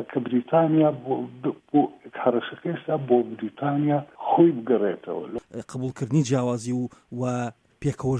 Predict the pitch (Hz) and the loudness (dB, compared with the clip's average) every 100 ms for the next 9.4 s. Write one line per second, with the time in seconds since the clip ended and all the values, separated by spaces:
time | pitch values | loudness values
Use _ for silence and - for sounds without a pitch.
0 | 113 156 156 156 151 135 139 151 139 - | 0 4 6 6 4 0 0 2 2 0
1 | _ 135 135 131 131 127 123 123 123 120 | _ 0 0 0 -2 0 -2 -4 -6 -4
2 | 120 117 123 117 117 135 127 127 127 117 | -4 -4 -4 -6 -8 -6 -6 -4 -6 -6
3 | 117 117 117 120 - _ - 113 120 120 | -6 -4 -4 -6 -10 _ -10 -6 -4 -4
4 | - 156 151 - - _ 135 131 139 - | 0 2 2 0 -12 _ -4 0 0 0
5 | 131 120 123 123 123 - - - 170 147 | -4 -4 -2 -2 -2 -6 -10 -10 -6 -6
6 | - 135 120 139 139 - _ _ - 143 | -2 -2 0 0 0 -4 _ _ -6 -4
7 | 139 - 127 127 - 123 123 120 - 139 | -4 -4 -4 -4 -4 -6 -4 -6 -4 -2
8 | 135 127 _ _ _ - 123 147 147 139 | -2 -4 _ _ _ -6 0 2 2 0
9 | - 113 135 143 | -8 -2 0 0